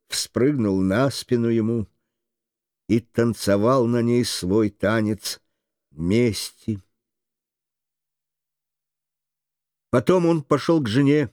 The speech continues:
и сказал ей, заряжая ружье:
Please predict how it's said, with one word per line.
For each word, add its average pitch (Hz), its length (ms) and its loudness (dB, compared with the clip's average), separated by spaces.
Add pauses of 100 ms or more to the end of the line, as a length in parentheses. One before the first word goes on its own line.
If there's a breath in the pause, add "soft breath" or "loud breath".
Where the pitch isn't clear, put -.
(880)
и 113 120 4
сказал 143 500 2
ей, 156 260 4
заряжая 135 720 2
ружье: 127 680 0